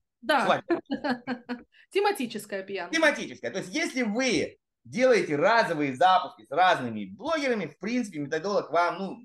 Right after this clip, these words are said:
Speaker 2: как бы не нужен. Он вам просто, вы не
Speaker 1: Нет, он, конечно, нужен. Вопрос в том, что вы как бы не видите в нем ценности. Ну,
Speaker 2: Да.
Speaker 1: да, ну, так а мы с такими и не хотим тоже работать,
Speaker 2: Да,
Speaker 1: тоже
Speaker 2: а если вы
Speaker 1: тоже
Speaker 2: хотите,
Speaker 1: не
Speaker 2: чтобы
Speaker 1: бывает.
Speaker 2: у вас был ретеншн, возврат клиентов, чтобы запустился сарафан, чтобы запустилась репутация, что вы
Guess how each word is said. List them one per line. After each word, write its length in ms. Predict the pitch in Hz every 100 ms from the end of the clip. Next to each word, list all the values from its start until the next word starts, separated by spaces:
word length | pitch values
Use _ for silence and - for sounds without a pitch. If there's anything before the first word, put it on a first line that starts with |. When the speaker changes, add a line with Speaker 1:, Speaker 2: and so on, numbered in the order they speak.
| _ _
Speaker 2:
как 200 | 135 127
бы 60 | 110
не 100 | 123
нужен. 220 | 120 107
Он 160 | 165 147
вам 140 | 120
просто, 240 | 147 147
вы 80 | 262
не 80 | 453
Speaker 1:
Нет, 180 | 403 208
он, 240 | 311 359 349
конечно, 520 | 349 359 381 359 349
нужен. 560 | 403 415 240 233 208 202
Вопрос 340 | 262 311 311
в 40 |
том, 180 | 359 349
что 340 | - 320 285 285 311
вы 200 | 254 392
как 200 | 381 320
бы 80 | 294
не 100 | 330
видите 300 | 320 311 330
в 40 |
нем 200 | 302 320
ценности. 720 | 311 349 254 202 202 - 208 190
Ну, 80 | 247
Speaker 2:
Да. 320 | 262 208 156 - _ _ _ -
Speaker 1:
да, 280 | 233 277 196
ну, 200 | 254 339
так 140 | 311 339
а 60 |
мы 100 | 427
с 40 | 415
такими 320 | 415 381 339 302
и 20 |
не 120 | 294
хотим 260 | 302 302 277
тоже 220 | 220 202
работать, 240 | 185 190 156
Speaker 2:
Да, 60 | 113
Speaker 1:
тоже 120 | 202
Speaker 2:
а 40 | 151
если 340 | 185 269 196
вы 180 | 214 254
Speaker 1:
тоже 120 | 214
Speaker 2:
хотите, 240 | 190 254 214
Speaker 1:
не 60 |
Speaker 2:
чтобы 220 | 214 202
Speaker 1:
бывает. 180 | 190 180
Speaker 2:
у 20 |
вас 360 | 175 208 175 135
был 160 | 180 156
ретеншн, 560 | 143 147 247 247 180 147
возврат 460 | 147 156 190 170
клиентов, 460 | 147 160 214 190 143
чтобы 240 | 151 151
запустился 480 | 147 147 151 190 185
сарафан, 560 | - 147 147 190 214 196
чтобы 280 | 160 143 135
запустилась 480 | 135 147 175 151 139
репутация, 680 | 127 139 202 208 196 147
что 180 | - 147
вы 120 | 151